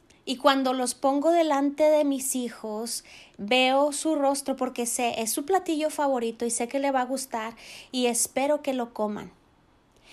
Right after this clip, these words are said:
Estaría muy desilusionada si yo preparo un, eh, un manjar para ellos y me tardé todo el día y hice todo lo posible para que ese platillo estuviera perfecto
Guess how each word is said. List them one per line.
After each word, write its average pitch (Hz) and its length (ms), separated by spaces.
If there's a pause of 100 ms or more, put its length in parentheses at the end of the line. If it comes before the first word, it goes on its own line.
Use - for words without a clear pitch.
(260)
Estaría 269 480
muy 330 180
desilusionada 294 1000
si 233 200
yo 240 200
preparo 254 760 (180)
un, 269 680
eh, 233 500
un 262 340
manjar 269 720
para 254 260
ellos 208 440
y - 20
me 214 140
tardé 208 340
todo 277 260
el 269 160
día 208 440 (320)
y 208 360
hice 233 320
todo 285 360
lo 294 160
posible 247 440
para 220 280
que 214 240
ese 226 180
platillo 269 540
estuviera 220 500
perfecto 240 720